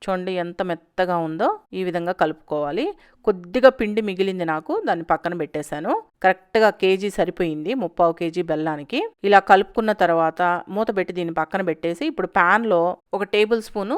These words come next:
గసగసాలు వేసి ఈ విధంగా వేయించుకోండి. కాస్త ఎర్రగా వచ్చేంత వరకు వేయించుకొని గసగసాలను తీసి ఏదైనా బౌల్‌లో వేసి పక్కన పెట్టేసుకోండి. సేమ్ ఇదే ప్యాన్‌లోకి రెండు లేదా మూడు టేబుల్ స్పూన్ల దాకా నెయ్యి వేసుకొని ఈ నేతిలో ఎండు కొబ్బరి ముక్కలు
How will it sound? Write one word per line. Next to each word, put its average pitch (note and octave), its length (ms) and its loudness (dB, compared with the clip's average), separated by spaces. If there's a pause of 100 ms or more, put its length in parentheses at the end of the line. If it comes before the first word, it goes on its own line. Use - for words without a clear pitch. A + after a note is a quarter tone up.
(140)
గసగసాలు F#3+ 600 0
వేసి F3 220 -6 (100)
ఈ - 100 0
విధంగా F3 300 -4
వేయించుకోండి. E3+ 640 -6 (160)
కాస్త F#3 200 -4 (120)
ఎర్రగా F#3 400 0
వచ్చేంత E3 420 -6
వరకు E3+ 280 -4
వేయించుకొని E3+ 560 -6 (100)
గసగసాలను E3+ 600 -2
తీసి D#3+ 220 -10
ఏదైనా D#3+ 260 -6 (300)
బౌల్‌లో E3+ 340 0
వేసి D#3 220 -12
పక్కన E3+ 260 -10
పెట్టేసుకోండి. D3 600 -8 (300)
సేమ్ A#3 320 4
ఇదే G3+ 140 2 (120)
ప్యాన్‌లోకి E3+ 480 -2 (220)
రెండు F#3+ 120 -4 (240)
లేదా F3+ 140 0 (140)
మూడు F#3 160 -4 (140)
టేబుల్ E3 300 -6
స్పూన్ల D#3+ 240 -6 (100)
దాకా D3+ 160 -6 (100)
నెయ్యి D#3 300 -6
వేసుకొని E3 420 -8 (480)
ఈ - 20 -6 (100)
నేతిలో F#3+ 400 -2 (300)
ఎండు F3 180 -10
కొబ్బరి F3 320 -6
ముక్కలు D#3+ 300 -6